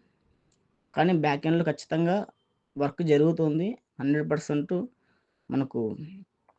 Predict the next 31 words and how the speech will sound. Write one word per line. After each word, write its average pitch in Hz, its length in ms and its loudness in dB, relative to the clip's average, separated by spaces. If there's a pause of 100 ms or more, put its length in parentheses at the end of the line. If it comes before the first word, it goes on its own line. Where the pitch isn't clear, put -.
(300)
గుడ్ 147 220 2
ఫీచర్, 160 440 2
మంచి 151 320 2
ఫీచర్ 147 280 2
ఉంటుంది 143 300 2
దీంట్లోన. 139 520 0 (580)
హండ్రెడ్ 143 260 0
పర్సెంట్ 135 420 -2 (720)
ఈసారి 147 300 4
దీన్ని 143 640 2 (300)
ఖచ్చితంగా 156 480 0
ఇంతకుముందు 147 300 2
వేస్తారు 147 420 2
చెప్పారు 135 260 0
దీన్ని 123 340 0
ఎవరు, 135 340 0 (640)
ఆ, 131 140 -2
దేవుడు 139 360 4
తప్ప, 147 180 -4 (440)
దేవుడు 143 220 2
తప్ప 147 200 -2
ఎవరు 143 320 4
ఆపలేరు 139 320 0
అన్నారు 135 220 0
కదా. 170 240 -2 (100)
ఎస్, - 200 -6
హండ్రెడ్ 135 300 0
పర్సెంట్ 143 400 0 (760)
ఖచ్చితంగా 156 380 2 (140)
ఇది 160 100 4
కూడా 170 400 4